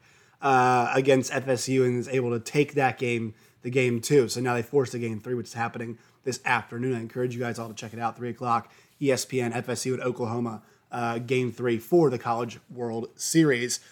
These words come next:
But I was able to check this one out. I had it on while I was working. Nationals nine, Rays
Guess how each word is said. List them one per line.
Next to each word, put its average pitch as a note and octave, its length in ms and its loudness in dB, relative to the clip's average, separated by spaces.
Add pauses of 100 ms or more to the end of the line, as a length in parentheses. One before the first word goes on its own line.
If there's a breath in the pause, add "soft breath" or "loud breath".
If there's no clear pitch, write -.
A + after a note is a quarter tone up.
(260 soft breath)
But F#3 340 8 (180 soft breath)
I D#3+ 100 2
was D#3+ 160 8
able D#3+ 180 6
to C#3+ 360 6
check E3 260 0
this D#3+ 120 -2
one D#3+ 100 0
out. D3+ 100 4
I C#3 40 4
had D3 220 0
it D3 100 -6
on D3+ 300 4
while C#3 180 6
I C#3 80 6
was C#3 220 2
working. C#3+ 480 0 (580 soft breath)
Nationals G3 960 6
nine, C#3 840 4 (320)
Rays D#3 680 4